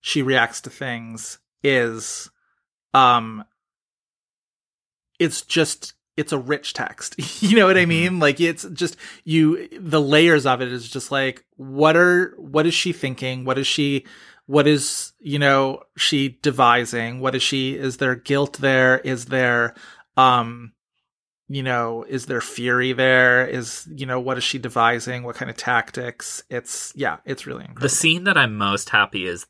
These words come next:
Speaker 2: there is after the tethered daughter is flung into a tree.
Speaker 1: Yeah.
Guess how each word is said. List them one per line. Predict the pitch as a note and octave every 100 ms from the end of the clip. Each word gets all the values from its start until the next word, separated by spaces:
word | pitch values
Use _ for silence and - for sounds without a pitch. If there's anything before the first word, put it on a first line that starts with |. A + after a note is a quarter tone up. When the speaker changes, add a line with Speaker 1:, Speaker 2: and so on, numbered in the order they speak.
| -
Speaker 2:
there | G#2 G2 F#2 E2+ E2+ D#2+ - - -
is | G#2+ G#2 -
after | G#2+ G#2+ G#2 - - - G#2 G2+ G2 F#2 D2 - _ _ _
the | A2 A#2 A2 G2 _ _ _
tethered | - - A2+ G#2+ G#2+ G2+ _ -
daughter | G#2+ G#2 G2+ F#2+ F#2
is | - G2+ -
flung | - - A2 A2+ A2+
into | F2 G#2+ G2+ - G2
a | F2
tree. | - A2+ G2 F#2 B1+
Speaker 1:
Yeah. | C3+ A2+